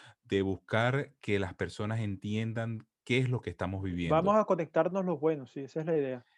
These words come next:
Speaker 2: Y hay
Speaker 1: Y
Speaker 2: mucho,
Speaker 1: yo sé
Speaker 2: mucha
Speaker 1: que
Speaker 2: gente que está despertando, ¿no?
Speaker 1: y yo sé que esta no va a ser la única conversación, debido a que yo necesito saber mucha más información del mundo militar,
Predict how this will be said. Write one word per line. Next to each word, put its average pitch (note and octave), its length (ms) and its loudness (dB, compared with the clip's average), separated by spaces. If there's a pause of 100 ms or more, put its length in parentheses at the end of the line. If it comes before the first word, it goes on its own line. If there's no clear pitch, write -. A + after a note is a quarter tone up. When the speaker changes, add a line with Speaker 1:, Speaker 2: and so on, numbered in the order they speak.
(160)
Speaker 2:
Y F#3+ 240 2
hay D#3 160 6
Speaker 1:
Y F#3+ 40 2
Speaker 2:
mucho, G#3+ 280 6
Speaker 1:
yo G#3 80 4
sé F#3 60 -2
Speaker 2:
mucha F#3+ 200 4
Speaker 1:
que G#3 60 6
Speaker 2:
gente G3+ 180 2
que F#3 60 0
está F3 160 2
despertando, D#3+ 500 -2
¿no? C3+ 160 -12 (100)
Speaker 1:
y G#2 200 0
yo F#2+ 160 2
sé B2+ 360 2 (320)
que E2+ 560 -2 (160)
esta G2 260 -2
no A#2 100 -2
va G2+ 60 2
a - 20 0
ser G#2 180 -4
la G2 160 0
única G2 300 -4
conversación, A2 680 -4
debido E2 300 -2
a E2 100 -8
que D#2+ 540 -4
yo E2+ 160 -6
necesito F#2+ 540 -8
saber F2 280 -4
mucha A2+ 380 -2
más G#2 160 -2
información G#2 640 -6
del F2+ 160 -4
mundo F#2 240 -4
militar, G#2 520 -4